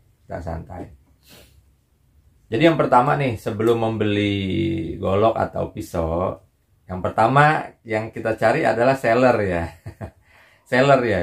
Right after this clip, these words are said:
Jadi sellernya itu, jadi harus, Anda harus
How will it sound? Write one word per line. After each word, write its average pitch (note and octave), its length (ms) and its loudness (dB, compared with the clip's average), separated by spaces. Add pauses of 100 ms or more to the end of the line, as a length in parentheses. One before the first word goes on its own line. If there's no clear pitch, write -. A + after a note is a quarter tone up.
Jadi G2 240 -4
sellernya A2+ 560 2
itu, C#3 480 -2
jadi G2+ 240 -2
harus, G2 480 -6 (960)
Anda C3 240 4
harus C3+ 560 2